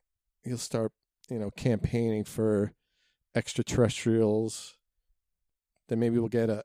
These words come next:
extraterrestrial lives matters group, 'cause we love groups in America. Everyone's gotta be in a group.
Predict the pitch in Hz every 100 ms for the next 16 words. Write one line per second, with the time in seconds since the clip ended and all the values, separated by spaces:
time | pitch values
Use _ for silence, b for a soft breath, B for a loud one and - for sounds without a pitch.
0 | _ 113 - 120 - 127 113 101 - 107
1 | 104 104 107 104 101 107 104 101 104 101
2 | 98 104 104 104 101 - _ _ _ _
3 | _ _ _ _ _ 107 107 113 104 110
4 | 110 113 117 110 - 123 110 107 107 107
5 | 110 110 107 117 107 113 104 95 104 107
6 | 107 107 113